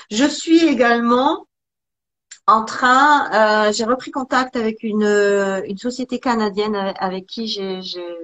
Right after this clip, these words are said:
j'avais commencé à travailler la, l'année dernière, puis le covid, le machin, tout le monde a perdu le, tout le monde a perdu le nord. Euh, donc j'ai repris contact avec eux. J'ai trouvé, mais vraiment, j'ai trouvé une super petite machine de drainage lymphatique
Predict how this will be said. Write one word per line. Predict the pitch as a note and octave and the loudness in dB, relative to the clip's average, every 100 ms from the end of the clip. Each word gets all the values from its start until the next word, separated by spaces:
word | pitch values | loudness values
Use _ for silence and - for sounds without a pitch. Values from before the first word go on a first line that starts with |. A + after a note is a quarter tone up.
| D#3+ D3 | -14 -14
j'avais | F#3 F#3 F#3 | -12 -12 -8
commencé | A3+ A#3 A#3+ | -6 -6 -4
à | G#3+ | -6
travailler | - G#3+ G3 G3 G3 | -4 -6 -6 -4 -4
la, | F3+ D#3+ - | -6 -10 -12
l'année | F#3+ G3 G3+ | -10 -8 -6
dernière, | F#3+ G3 G#3+ A3 | -6 -6 -6 -8
puis | - F3 _ _ - - - _ _ _ _ _ - | -14 -16 _ _ -20 -20 -20 _ _ _ _ _ -2
le | G#3 | -2
covid, | - G#3 F#3 F#3+ F#3 | 0 -2 0 -2 -2
le | F#3+ | 0
machin, | F#3+ F3+ - F#3+ F#3+ G3 F3+ E3+ | 0 0 -2 -2 -2 -2 -4 -6
tout | G3+ | -8
le | |
monde | G3+ G3 | -6 -6
a | F3+ | -8
perdu | F3+ E3+ E3+ | -10 -14 -14
le, | E3+ E3 D#3+ D#3 | -10 -8 -8 -10
tout | - F#3+ | -10 -10
le | |
monde | F#3+ | -8
a | |
perdu | F3 E3 E3 | -10 -12 -12
le | E3 | -8
nord. | F3 A3+ C#4 F#3 - - - - _ - | -2 -2 -2 -8 -14 -20 -20 -20 _ 0
Euh, | G3 G3 F#3+ F#3 F#3 | 2 4 2 2 0
donc | F#3 | -2
j'ai | G3 | -2
repris | G3+ C4 - | -4 -6 -8
contact | B3+ B3 C4 | -6 -4 -4
avec | A#3+ G3+ G3 | -4 -6 -4
eux. | A#3+ - | -6 -4
J'ai | F#3+ A#3 F4 | -4 -2 -4
trouvé, | - - A#3+ G3 F#3 - _ _ _ _ | -8 -10 -8 -6 -8 -8 _ _ _ _
mais | G3 F#3+ F#3 | -4 -4 -4
vraiment, | G3+ B3 C4 A3 - | -6 -4 -2 -2 -2
j'ai | G3 F#3+ F3 | -6 -10 -12
trouvé | - A3 G3 G3 | -14 -8 -8 -6
une | G#3 G3+ | -8 -8
super | G3+ - - C#4+ A#3+ G#3 G3 - | -8 -8 -6 -6 -4 -4 -6 -10
petite | - A#3+ - A3+ A3 | -10 -8 -8 -10 -8
machine | F#3+ G3+ - - G#3+ | -6 -4 -4 -4 -6
de | F#3 | -6
drainage | F3+ G3 G#3 G#3 G3+ F#3+ | -8 -6 -4 -4 -4 -6
lymphatique | G3 G#3 - - G#3 | -6 -8 -12 -12 -12